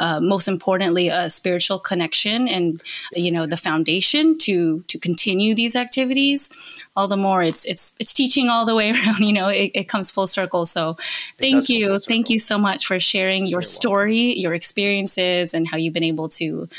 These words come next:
Speaker 1: uh, find success through these activities and through these projects with your children.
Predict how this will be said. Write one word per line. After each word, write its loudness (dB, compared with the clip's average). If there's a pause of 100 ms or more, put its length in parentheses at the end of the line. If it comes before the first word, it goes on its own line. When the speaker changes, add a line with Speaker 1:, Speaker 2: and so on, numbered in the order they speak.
(120)
Speaker 1:
uh, -4 (260)
find 0
success 0 (100)
through 2 (300)
these 2
activities -2
and -2
through 2
these 0
projects -2
with -4
your -8
children. -4